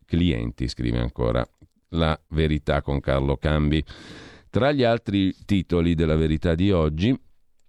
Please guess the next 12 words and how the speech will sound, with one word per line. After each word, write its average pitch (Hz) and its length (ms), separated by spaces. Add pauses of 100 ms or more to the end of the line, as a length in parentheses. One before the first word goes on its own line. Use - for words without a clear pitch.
(720)
"Da 73 300
angeli 95 400
ad 90 140
untori, 98 640
caccia 92 340
ai 85 140
medici 85 500
senza 87 340
vaccino, 82 480
minacciati 78 800
e 78 220
umiliati". 95 800